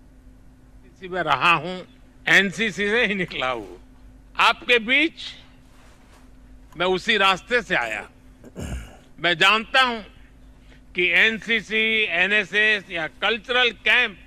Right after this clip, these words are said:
जैसी संस्थाएं युवाओं को समाज और नागरिक कर्तव्यों के प्रति जागरूक बनाती हैं। इस कड़ी में देश में एक और संगठन का निर्माण किया गया है।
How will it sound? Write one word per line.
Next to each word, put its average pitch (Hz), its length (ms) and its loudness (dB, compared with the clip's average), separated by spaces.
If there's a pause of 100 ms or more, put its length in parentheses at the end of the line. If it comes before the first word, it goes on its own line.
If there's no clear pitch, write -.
(1040)
जैसी 160 340 -4
संस्थाएं 170 800 -8 (920)
युवाओं 208 600 0
को 220 380 -2
समाज 202 720 0
और 175 200 -2
नागरिक 180 560 -2
कर्तव्यों 185 520 -6
के 170 100 -10
प्रति 190 440 -12 (840)
जागरूक 180 480 2
बनाती 123 540 -12
हैं। - 320 -20 (1000)
इस 220 160 -2
कड़ी 254 380 4
में 185 220 -4 (1000)
देश 180 320 2
में 196 140 2
एक 185 280 2
और 214 380 4
संगठन 180 580 -4
का 180 140 0
निर्माण 165 500 0 (140)
किया 127 200 -8
गया 107 220 -8
है। 69 240 -12